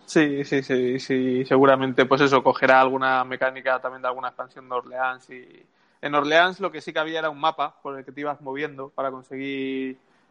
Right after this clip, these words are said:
ciertos recursos. Entonces quizá aquí ha-, ha-, haga algo parecido. El viajero no, no sé, no, no he leído mucho, ¿eh? Estoy hablando por hablar, pero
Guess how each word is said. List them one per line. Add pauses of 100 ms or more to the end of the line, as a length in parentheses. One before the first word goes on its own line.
(160)
ciertos
recursos. (480)
Entonces
quizá (220)
aquí
ha-,
ha-,
haga
algo
parecido.
El
viajero
no,
no
sé,
no,
no
he
leído
mucho,
¿eh?
Estoy
hablando
por
hablar,
pero